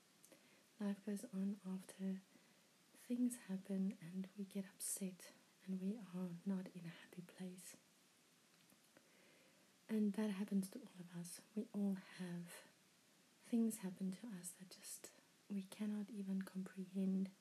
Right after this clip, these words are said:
how that happened. But before I get started, I just wanted to welcome you all and say thank you for listening. And please leave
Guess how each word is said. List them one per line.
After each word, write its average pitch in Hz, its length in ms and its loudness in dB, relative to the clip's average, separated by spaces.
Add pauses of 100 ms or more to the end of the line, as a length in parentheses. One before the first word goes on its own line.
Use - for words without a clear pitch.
(220)
how 196 280 0
that 196 100 -2 (160)
happened. 208 440 -4 (840)
But 226 340 0 (180)
before 220 380 -4
I 226 80 2
get 196 240 -4
started, 202 640 -6
I 180 80 -8
just - 240 -14
wanted 170 160 -14
to - 240 -20
welcome 220 380 0
you 233 160 4
all 214 220 0 (600)
and - 140 -12
say 175 180 -8
thank 208 220 4
you - 100 -14
for 202 80 0
listening. 190 560 2 (540)
And 180 360 -4 (300)
please 208 400 4 (220)
leave 196 200 4